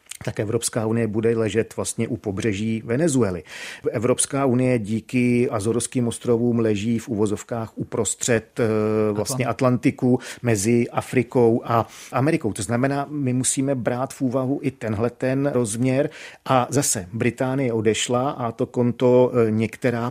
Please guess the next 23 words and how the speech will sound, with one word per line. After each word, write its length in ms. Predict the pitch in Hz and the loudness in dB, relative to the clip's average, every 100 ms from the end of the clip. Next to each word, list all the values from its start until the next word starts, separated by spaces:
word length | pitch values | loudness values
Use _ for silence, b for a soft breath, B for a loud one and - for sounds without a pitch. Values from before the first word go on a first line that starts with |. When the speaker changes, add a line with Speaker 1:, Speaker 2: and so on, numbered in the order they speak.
| - | -6
Speaker 1:
potenciálně 880 | - - 120 110 - 117 113 113 120 | -10 -6 -4 -2 -2 -4 -4 -4 -4
evropská 800 | 113 98 104 - - 120 113 113 | -6 -4 -4 -4 -4 -4 -4 -4
území, 540 | 120 110 101 113 117 | -4 -2 0 2 0
jakoby 540 | 101 - 101 107 101 87 - - - | -2 -2 0 2 2 -2 -10 -20 -16
jsou 280 | - 98 | -6 -4
teda 220 | 95 104 98 | -4 -4 -4
teď 280 | 98 - - | -8 -10 -6
čistě 380 | 123 107 - 95 | -4 -4 -4 -4
britská, 580 | 110 113 - 151 156 - B B B - | -2 -2 0 0 0 -4 B B B 4
ale 640 | 139 127 127 131 131 131 - | 6 8 6 6 6 4 2
jako 200 | 147 160 | -6 -6
s-, 120 | - 160 _ 151 | -10 -12 _ 0
je 120 | 156 | 2
tady 240 | 156 170 175 - - | 4 2 0 -2 -2
tenhle 300 | 156 151 175 | 0 2 0
ten 200 | 185 180 | 2 2
rozměr 560 | 165 135 147 135 143 B B B - | 2 2 0 2 0 B B B -2
a 460 | 135 127 131 131 131 127 120 | 2 2 4 2 0 -2 -2
my 220 | 120 135 | 0 2
musíme 840 | 127 127 - 147 143 147 147 143 - _ | 2 0 0 0 0 2 2 0 -4 _
být 320 | 104 131 139 | -6 -4 -4
schopni 480 | - - 127 - 139 | -4 -4 -4 -4 -6
uvažovat 720 | - 120 127 113 131 135 135 | -4 -4 -2 0 0 0 -2